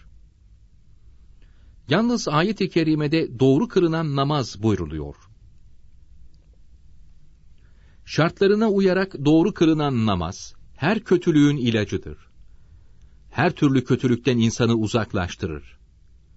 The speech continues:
Buna inanmak lazımdır. "İnkar eden mahrum kalır" sözü meşhurdur.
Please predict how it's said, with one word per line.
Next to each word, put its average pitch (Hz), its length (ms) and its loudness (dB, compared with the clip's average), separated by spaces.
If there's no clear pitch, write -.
Buna 139 180 2
inanmak 160 520 0
lazımdır. 82 640 -8
"İnkar 127 420 0
eden 147 420 -2
mahrum 127 460 2
kalır" 85 340 -4
sözü 120 440 0
meşhurdur. 95 640 -4